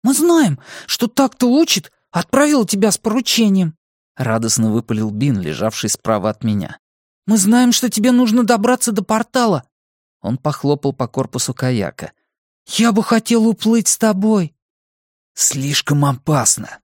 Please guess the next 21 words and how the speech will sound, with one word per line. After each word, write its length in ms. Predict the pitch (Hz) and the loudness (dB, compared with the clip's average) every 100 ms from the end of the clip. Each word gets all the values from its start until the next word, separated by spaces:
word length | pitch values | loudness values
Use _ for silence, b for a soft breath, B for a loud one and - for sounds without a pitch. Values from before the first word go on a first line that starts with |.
| _ | _
прошипел 520 | - 110 110 - 101 78 | -6 -4 -4 -4 -4 -2
я, 360 | 62 120 120 B B B | -2 -2 -2 B B B
ощущая, 540 | 107 104 123 - 139 | -2 0 0 2 2
что 180 | 127 - | 0 -4
фургон 460 | - 117 113 135 113 | -4 -2 0 2 2
выкатился 580 | 123 - 110 120 - | -2 -4 -6 -4 -2
из 80 | 113 | -4
пещеры. 680 | - 117 - - 123 73 - _ B B B | -4 -6 -6 -4 -4 -6 -12 _ B B B
Сквозь 400 | - - 139 - | -4 0 0 0
ткань 340 | - 165 160 | 0 2 2
лился 420 | 143 135 151 - 127 | 2 2 0 0 -2
солнечный 640 | - 127 127 120 - 110 | 0 0 0 -2 -2 -2
свет. 560 | - - 90 - _ _ - | -2 -4 -8 -12 _ _ -10
Ветроцикл 640 | 98 - 107 - 170 170 | -8 -4 -2 -2 -4 -4
остановился, 800 | 156 160 151 156 160 117 - 71 | -4 -2 -2 0 -2 -2 -4 -4
водители 420 | 78 107 131 120 | -4 -4 -4 -2
установили 500 | 120 - 117 117 110 | -2 -2 0 0 0
мачту 500 | 104 120 139 - 127 | 0 -2 -4 -2 -2
и 40 | |
развернули 600 | 117 98 110 101 110 110 | -2 -2 -4 -2 0 0
парус. 520 | 107 101 - - - | -4 -6 -8 -8 -12